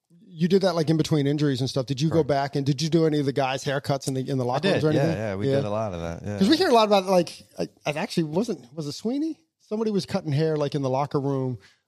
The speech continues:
Speaker 1: of, like, uh, for the football team or something.
Speaker 2: Yeah,
Speaker 1: And,
Speaker 2: no,
Speaker 1: like
Speaker 2: I de-, definitely did that. Uh, I've cut, yeah, in the locker rooms and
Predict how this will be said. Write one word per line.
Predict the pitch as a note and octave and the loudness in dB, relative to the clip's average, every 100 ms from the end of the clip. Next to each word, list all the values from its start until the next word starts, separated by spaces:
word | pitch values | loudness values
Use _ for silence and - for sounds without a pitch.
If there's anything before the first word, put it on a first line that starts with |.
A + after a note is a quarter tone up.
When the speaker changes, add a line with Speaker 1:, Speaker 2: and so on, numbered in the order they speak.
| - | -8
Speaker 1:
of, | C3+ | -4
like, | B2+ B2 C#3+ | -2 -2 -4
uh, | B2+ B2 B2 C#3 | -4 -4 -6 -8
for | - | -6
the | C#3 | -4
football | B2 - - A#2+ | -4 -4 -2 -4
team | - C3+ B2+ | -4 -6 -4
or | |
something. | - C3+ E3+ | -4 0 2
Speaker 2:
Yeah, | C3 | 2
Speaker 1:
And, | |
Speaker 2:
no, | C#3+ | 2
Speaker 1:
like | C#3 B2 C#3 | 2 2 2
Speaker 2:
I | C#3 | 2
de-, | G#2 | 2
definitely | C3 - G2+ | 0 0 -2
did | D#2+ F2 E2+ | -2 -2 -2
that. | F2 F2 F#2 | -4 -4 -4
Uh, | F2+ F2 E2+ E2+ F#2 | -4 -4 -4 -6 -8
I've | F2+ F#2+ - _ - | -10 -10 -16 _ -10
cut, | A2+ G2 - _ _ | -6 -6 -10 _ _
yeah, | A2+ B2 E2+ - _ _ _ _ - | -8 -6 -8 -12 _ _ _ _ -12
in | G2 | -8
the | F#2+ | -6
locker | F#2 A2 G#2+ A2 | -2 -2 -4 -6
rooms | G#2+ G#2+ G#2+ G#2+ F#2+ F#2 | -6 -6 -8 -10 -12 -14
and | E2+ F2 E2+ E2+ E2+ | -16 -16 -16 -18 -20